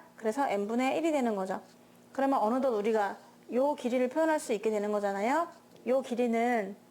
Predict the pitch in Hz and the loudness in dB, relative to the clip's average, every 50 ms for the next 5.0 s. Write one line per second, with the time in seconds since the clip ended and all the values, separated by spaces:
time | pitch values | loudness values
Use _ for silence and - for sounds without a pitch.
0 | - - - - - - - 370 381 349 349 320 311 302 - 269 262 233 202 190 | -20 -20 -20 -20 -20 -6 -2 0 2 2 2 2 0 0 0 0 0 2 2 2
1 | 196 196 196 214 196 202 226 269 - - - - - - - - - - - - | 0 0 0 0 0 0 2 0 0 -2 -6 -16 -20 -20 -20 -20 -20 -20 -20 -20
2 | - - - - - 339 339 359 359 - 262 240 226 240 240 226 226 226 233 302 | -20 -20 -14 -4 0 0 2 2 0 0 0 0 2 2 2 2 0 0 2 2
3 | 320 339 - - 208 208 220 262 262 269 262 247 233 226 208 196 196 226 277 320 | 2 2 0 0 -4 -2 0 0 2 2 2 0 0 0 0 0 0 0 0 0
4 | 320 320 339 349 339 349 320 247 220 202 196 - - 185 175 180 185 208 226 | 0 0 0 2 2 2 2 0 0 -2 -4 -4 -8 -8 -10 -4 -4 -6 -6